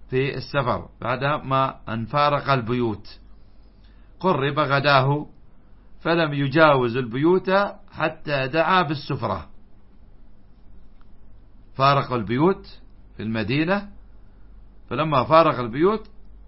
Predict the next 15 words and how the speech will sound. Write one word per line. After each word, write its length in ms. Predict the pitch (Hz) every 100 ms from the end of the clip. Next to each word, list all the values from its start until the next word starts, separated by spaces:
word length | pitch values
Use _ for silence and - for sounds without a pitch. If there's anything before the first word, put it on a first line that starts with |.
| - - -
دعا 300 | 165 165 190
بالسفرة، 500 | 143 135 135 107 104
أراد 440 | 104 135 156 160
أن 160 | 139 139
يفطر، 440 | 147 117 123 98 82 - - - - - - - - - - - -
فقال: 680 | - 135 196 175 160 196 214 - - - -
"اقترب". 500 | 131 - 160 135 113 - - - - - - - - -
قال 260 | 117 123 104
لعبيد 1000 | 117 123 123 123 107 107 117 139 143 - -
الراوي: 640 | 101 110 123 104 131 160 - - - -
"اقترب". 460 | 143 - 165 131 127 - - -
قلت: 320 | 196 175 139 139 156 175 - - - - -
"ألست 340 | 127 170 -
ترى 320 | 131 135 139 135
البيوت؟ 680 | 107 117 117 151 - -